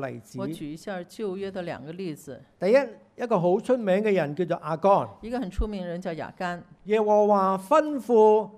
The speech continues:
Speaker 1: 係佢要去，以色列人要去將一啲物件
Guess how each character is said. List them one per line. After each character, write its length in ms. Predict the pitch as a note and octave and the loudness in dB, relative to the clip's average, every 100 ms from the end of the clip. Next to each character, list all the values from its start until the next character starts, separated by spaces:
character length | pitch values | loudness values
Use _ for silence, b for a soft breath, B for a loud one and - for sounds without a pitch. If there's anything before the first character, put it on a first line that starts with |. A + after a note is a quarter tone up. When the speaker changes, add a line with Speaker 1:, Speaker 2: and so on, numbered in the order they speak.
| - | -10
Speaker 1:
係 320 | G3+ G#3+ G3+ | 0 4 4
佢 540 | G3+ D3 F#3 G#3 G#3+ G#3 | 2 2 4 4 2 2
要 460 | G#3 G3+ G3 G3 F#3+ | 2 2 0 2 4
去， 360 | F3+ F3 E3+ - b b b b _ _ _ _ _ _ - | 4 0 -4 -10 b b b b _ _ _ _ _ _ -4
以 140 | G3 | 0
色 160 | A3+ C#4 | 0 0
列 220 | G#3+ E3+ | 2 2
人 240 | D3+ E3+ | 0 0
要 240 | F#3 F3+ F3+ | 2 2 0
去 520 | F3+ E3+ E3 E3 D#3+ _ _ _ _ _ _ _ | 0 0 0 -2 -6 _ _ _ _ _ _ _
將 280 | A3+ A#3+ A#3 | 4 4 6
一 60 | A#3 | 2
啲 500 | A3+ - G#3+ G#3 G#3 - _ _ _ _ _ _ _ | 2 -2 -2 -2 -4 -14 _ _ _ _ _ _ _
物 60 | - E3+ D#3 - | -2 0 -2 -8
件 400 | - C#3 D#3 G#3 | -8 -4 -4 -6